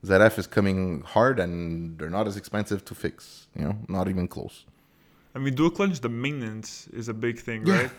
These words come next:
Speaker 1: It's, there's maintenance. Uh, people burn the clutches. If you don't know how to drive them, you'll burn the clutch easily. Yeah.
Speaker 2: But dual clutch, it feels good when you drive them.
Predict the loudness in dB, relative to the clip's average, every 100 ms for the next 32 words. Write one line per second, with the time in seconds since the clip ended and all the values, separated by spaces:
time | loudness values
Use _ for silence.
0 | 0 2 4 4 8 8 8 8 8 6
1 | 2 2 2 0 -2 2 8 8 8 2
2 | 0 0 -4 -4 -16 _ -6 -2 4 8
3 | 8 4 6 6 8 6 4 2 2 2
4 | 2 0 -2 -2 0 -2 -2 -4 -8 _
5 | _ _ _ _ _ _ _ _ _ _
6 | -6 -4 -2 -2 -4 -8 -4 -4 0 -2
7 | -4 -8 -2 0 0 -2 -4 0 0 -2
8 | -6 -8